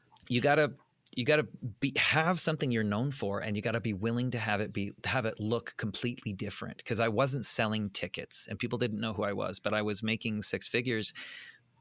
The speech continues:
uh, playing <laughs> the gu-, guitar, uh, all over the country. And it was just a frickin' blast.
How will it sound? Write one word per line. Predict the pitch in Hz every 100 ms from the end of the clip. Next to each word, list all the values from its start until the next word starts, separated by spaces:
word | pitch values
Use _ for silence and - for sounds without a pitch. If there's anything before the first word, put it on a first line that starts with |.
| _ _ -
uh, | 113 104 101 - -
playing | - 110 117 113 107 95 _ _ 101
<laughs> |
the | - 110 107 110
gu-, | 131 165 117 - -
guitar, | 123 - 147 143 131 - -
uh, | 117 113
all | 98 143 160
over | 175 185
the | 196
country. | 330 349 - - 135 -
And | 143
it | 160
was | 165 -
just | 185 -
a | 117
frickin' | - - 190 - 95
blast. | - 107 - - -